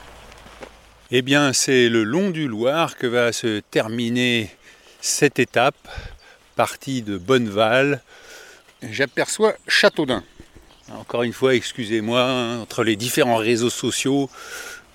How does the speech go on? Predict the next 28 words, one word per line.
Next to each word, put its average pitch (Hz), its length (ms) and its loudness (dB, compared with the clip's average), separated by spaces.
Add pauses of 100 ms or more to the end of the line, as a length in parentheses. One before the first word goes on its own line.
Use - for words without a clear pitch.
je 95 440 0
peux 110 160 -10
pas 123 200 0
répondre 110 400 -4
à 110 60 -2
tout 120 120 -4
le 113 60 -2
monde, 135 260 0
mais 135 440 2
j'essaye 135 440 2
quand 110 160 -8
même. « 147 240 0 (1120)
Bonjour, 190 540 2 (120)
j'écoute 160 360 -4
les 202 80 -2
podcasts 196 560 0
de 160 80 -2
Monsieur 156 300 -4
Morel 165 460 0 (140)
et 175 120 4
je 190 100 -2
me 196 100 -2
suis 185 160 -8
donc 170 180 -4
inscrite - 560 -4
sur 185 200 -2
le 180 100 6
vôtre. 127 420 -4